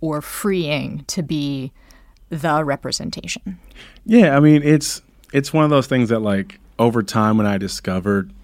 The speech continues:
Speaker 2: there was so little of it, it was just like, well, s-, I guess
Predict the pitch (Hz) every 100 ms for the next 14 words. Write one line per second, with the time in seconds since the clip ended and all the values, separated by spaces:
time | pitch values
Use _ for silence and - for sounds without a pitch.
0 | - 95 101 98 92 95 92 90 90 -
1 | - 104 98 92 90 92 98 117 123 135
2 | 160 135 - - - _ _ _ _ -
3 | - - 107 104 113 - 107 104 101 101
4 | - - - - - 104 120 151 -